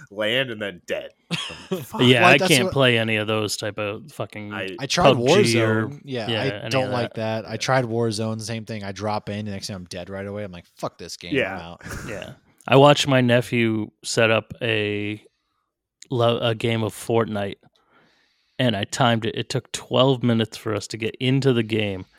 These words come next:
Speaker 3: He
Speaker 1: What?
Speaker 3: died after thirty seconds, and then that was it. And I was like, "Are you fucking serious? You just had me stand here for that?" <laughs> Like, like, what the fuck is it? Who would wanna play this?
Speaker 1: That was the only one I was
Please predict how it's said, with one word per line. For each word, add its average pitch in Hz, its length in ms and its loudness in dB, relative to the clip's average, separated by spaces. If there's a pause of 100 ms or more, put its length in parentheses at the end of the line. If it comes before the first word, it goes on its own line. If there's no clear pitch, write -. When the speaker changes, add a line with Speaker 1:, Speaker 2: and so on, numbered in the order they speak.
(640)
Speaker 3:
He - 220 -4
Speaker 1:
What? 427 460 0
Speaker 3:
died 131 320 6
after 127 300 2
thirty 117 360 4
seconds, 104 600 0
and 123 140 -2
then 104 100 -4
that 101 180 -2
was 110 220 -4
it. 104 240 -4
And 117 140 -2
I 113 80 2
was 110 140 -2
like, 101 240 -2 (680)
"Are 117 40 8
you 120 100 8
fucking 123 300 6
serious? 135 440 6
You 131 120 4
just 123 160 -2
had 120 160 6
me 113 80 4
stand 123 340 4
here 135 200 4
for - 220 -4
that?" 135 260 8
<laughs> 180 60 6 (260)
Like, - 160 4 (300)
like, 214 360 4 (360)
what 202 180 -4
the 147 100 -2
fuck 233 360 4
is 214 120 2
it? 262 80 2
Who 254 260 8
would 262 100 6
wanna 226 180 8
play 277 260 10
this? - 280 -4 (540)
Speaker 1:
That 123 100 0
was 165 180 0
the 175 60 -2
only 165 160 0
one 160 160 -2
I 135 80 0
was 117 340 -8